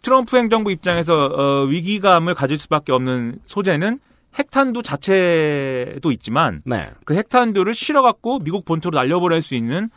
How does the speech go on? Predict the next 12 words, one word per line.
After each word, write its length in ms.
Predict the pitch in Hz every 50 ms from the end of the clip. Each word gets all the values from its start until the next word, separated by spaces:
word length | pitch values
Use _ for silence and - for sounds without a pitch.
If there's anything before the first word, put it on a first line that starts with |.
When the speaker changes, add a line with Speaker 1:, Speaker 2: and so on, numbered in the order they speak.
| _ _ -
Speaker 1:
아이씨비엠 640 | - 156 208 208 - 285 262 269 254 233 214 190 156
기술이라는 540 | - 135 127 135 120 110 117 110 104 95 87
거죠. 340 | 87 80 85 85 80 90 - 104
Speaker 2:
음흠. 320 | 107 101 104 107 107 110 - _ _ _
Speaker 1:
이 280 | 226 151 123 120 117 104
전문 300 | - 123 127 139 143 139
용어로 180 | 127 117 110 110
투발 320 | - - - 214 226 202
수단이라고 520 | 175 - 170 151 135 123 110 107 92 95 98
하는. 240 | 90 85 82 107 185 - - -
Speaker 2:
네. 120 | 90 64 - - _ _ _
Speaker 1:
그것을 640 | - 202 196 226 240 233 226 202 220 226 240 233